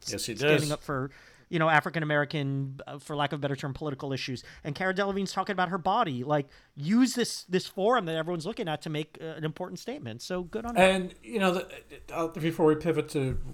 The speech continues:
Speaker 2: why it was popular this year, I do think that the unfortunate, uh, snake bite on the whole thing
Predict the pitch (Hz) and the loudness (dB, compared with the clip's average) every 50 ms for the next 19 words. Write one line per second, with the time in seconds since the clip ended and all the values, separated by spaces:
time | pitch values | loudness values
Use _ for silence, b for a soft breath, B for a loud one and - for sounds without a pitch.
0 | - 131 131 135 143 135 139 143 147 127 123 - - 139 127 131 139 127 113 110 | -10 -10 -10 -4 2 6 6 6 6 4 0 0 2 2 2 2 0 -2 -4 -4
1 | 110 - - 123 117 113 113 117 - 139 135 127 175 196 190 - 196 175 165 - | -4 -4 -2 0 0 0 0 0 -2 -4 0 2 2 2 4 4 2 2 2 4
2 | - 151 143 139 - 135 - - 143 131 - - 143 143 170 165 165 165 156 139 | 4 2 2 2 -2 -6 -4 -4 -6 -6 -6 -4 2 2 4 4 2 0 -2 -2
3 | 127 131 - - - 113 110 110 - - 147 139 135 131 - 135 120 120 120 127 | -2 -4 -6 -4 -4 -2 -2 -2 -2 0 0 0 0 0 0 2 2 2 2 2
4 | 131 127 120 113 107 135 127 120 113 - - 156 143 135 123 117 113 | -2 -2 -2 -2 0 0 0 0 -2 -2 -2 0 0 0 -2 -4 -6